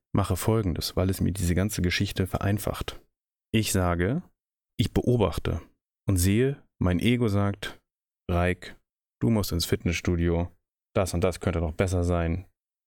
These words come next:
du willst gut aussehen, du willst dieser Körper sein“ und so weiter. Alles gut. Und ich merke, wie mich das durch eine krasse Zeit getragen hat, wie ich da Gesundheit, Zufriedenheit,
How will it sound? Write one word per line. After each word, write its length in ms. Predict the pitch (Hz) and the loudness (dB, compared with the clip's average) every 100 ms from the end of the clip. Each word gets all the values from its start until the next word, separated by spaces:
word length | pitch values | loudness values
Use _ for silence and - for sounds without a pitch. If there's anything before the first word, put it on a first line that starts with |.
| _ | _
du 140 | - 92 | -2 0
willst 180 | 87 - | 0 0
gut 180 | - | 0
aussehen, 580 | 110 101 - 92 90 87 - | 2 0 0 0 0 -2 -2
du 140 | 104 | 0
willst 220 | 90 82 - | 0 -2 -2
dieser 260 | 98 95 | 0 0
Körper 340 | 92 104 92 90 | 0 0 0 0
sein“ 340 | 92 87 87 _ _ _ | 2 0 -4 _ _ _
und 180 | - 82 | -2 0
so 120 | 80 | 0
weiter. 420 | 76 78 117 139 - _ _ - | 2 0 0 -2 -4 _ _ -2
Alles 280 | 78 78 | -2 -2
gut. 280 | - 107 - - _ _ _ - | 0 -2 -2 -14 _ _ _ -2
Und 120 | 110 | 0
ich 180 | 143 139 | 2 2
merke, 360 | 135 131 117 | 0 0 0
wie 80 | 101 | 2
mich 160 | 107 - | 2 2
das 200 | 101 - | -2 0
durch 200 | 92 87 | 0 2
eine 320 | 90 90 87 - _ _ - | 2 2 0 -6 _ _ -2
krasse 300 | 107 113 123 | 0 0 2
Zeit 260 | 107 113 | 2 2
getragen 400 | 120 - 113 110 | 0 0 0 2
hat, 180 | 117 - | 0 0
wie 140 | 92 | 0
ich 360 | - 90 - - _ _ _ _ _ | 2 0 -2 -10 _ _ _ _ _
da 140 | 104 95 | 0 2
Gesundheit, 880 | 92 87 113 139 117 117 117 - - | 2 4 4 2 2 2 0 -2 -6
Zufriedenheit, 1080 | - 95 - 110 120 113 104 104 101 - | 0 0 2 2 2 2 2 2 -2 -6